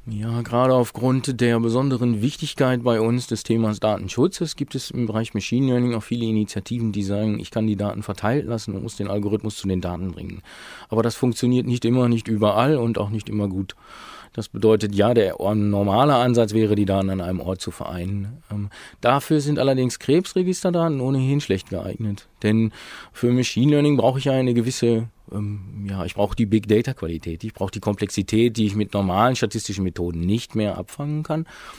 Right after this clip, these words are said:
Und das ist bei Krebsregisterdaten nicht gegeben. Da habe ich sehr viele Patienten, aber die Datenelemente sind doch sehr überschaubar.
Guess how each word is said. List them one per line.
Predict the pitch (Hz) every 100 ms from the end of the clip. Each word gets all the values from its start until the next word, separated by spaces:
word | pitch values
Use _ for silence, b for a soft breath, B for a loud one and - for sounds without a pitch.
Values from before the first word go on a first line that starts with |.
| B
Und | 101 85
das | 85
ist |
bei | -
Krebsregisterdaten | 92 104 - 120 - - 107 107 110 98 -
nicht | 95 -
gegeben. | 98 110 123 92
Da | 82
habe | 113
ich | 110
sehr | 110
viele | - 98
Patienten, | - 92 - 151 92 110 - B B
aber | - 104
die | 98
Datenelemente | 82 113 113 107 101 98
sind | 95 90
doch |
sehr | 87 90
überschaubar. | 82 - 113 98 76